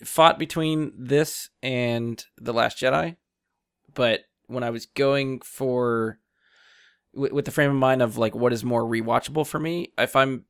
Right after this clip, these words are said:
choosing between the two just to throw something on and watch it, Force Awakens is going on over The Last Jedi. I think Last Jedi is a critically better movie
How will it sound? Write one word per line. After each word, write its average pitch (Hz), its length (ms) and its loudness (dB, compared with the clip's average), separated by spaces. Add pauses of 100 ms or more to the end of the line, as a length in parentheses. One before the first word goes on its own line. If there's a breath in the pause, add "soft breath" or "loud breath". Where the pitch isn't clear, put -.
(120)
choosing 151 320 -2
between 139 280 -6
the 123 60 -4
two 135 200 -4
just 117 160 -10
to 104 60 -10
throw 120 140 -6
something 113 280 -8
on 107 100 -4
and 90 100 -6
watch 90 220 -4
it, - 180 -10
Force 104 220 -6
Awakens 90 380 -8
is - 80 -18
going 80 260 -8
on 71 280 -8
over - 200 -12
The 82 100 -12
Last - 220 -8
Jedi. - 280 -8
I - 100 -8
think 123 220 -8
Last 110 200 -2
Jedi 107 160 0
is 92 120 -4
a 78 100 -12 (160)
critically 127 460 -2
better 110 340 -4
movie 143 460 -4